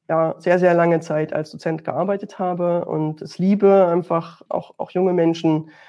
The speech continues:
äh, mitzunehmen, für, für Dinge zu begeistern, hoffentlich auch. Und für mich das Interessanteste ist bei dem Job zusätzlich einfach so eine Verbindung zwischen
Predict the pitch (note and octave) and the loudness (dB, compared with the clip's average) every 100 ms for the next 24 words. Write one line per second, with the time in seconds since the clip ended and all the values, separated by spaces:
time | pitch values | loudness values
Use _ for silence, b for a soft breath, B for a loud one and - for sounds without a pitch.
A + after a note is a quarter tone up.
0 | B B - D#3+ E3 G3 G#3 F#3+ F3+ F#3 | B B 0 2 4 2 4 4 4 2
1 | F3 E3+ F3 F#3+ F#3 D#3+ - C#3 F#3+ - | -4 -4 0 2 2 -2 0 0 0 0
2 | G3 F#3+ - - E3+ F#3 G3 F#3+ F3+ E3+ | 2 2 0 -8 -2 -2 0 -2 -4 -4
3 | E3 D#3+ - - b b b E3+ E3+ E3+ | -6 -6 -8 -20 b b b -2 -2 -4
4 | - - E3 E3+ A3 - - - G3+ G#3 | -18 -2 4 4 4 0 -16 -6 -6 -2
5 | G3+ F#3 F3+ G3 G#3 G3+ F#3 E3+ - E3+ | -4 -2 -2 -2 -6 -6 -6 -4 -6 -8
6 | - - - E3+ F3 E3+ E3 E3+ _ F#3+ | -12 -10 -4 -2 -2 -2 -6 -8 _ -4
7 | F3+ F3 - E3 E3 - - - D#3+ D#3 | 0 -2 -2 -4 -4 -6 -16 -6 -4 -2
8 | D#3+ D#3 - - E3+ D#3+ D#3+ D3+ F3+ G3+ | -4 -4 -8 -10 -2 -2 -2 -2 0 0
9 | G3+ F#3+ F3 - F3 E3+ E3+ D#3+ D#3+ D#3+ | 2 2 0 -6 -4 -4 0 2 2 -2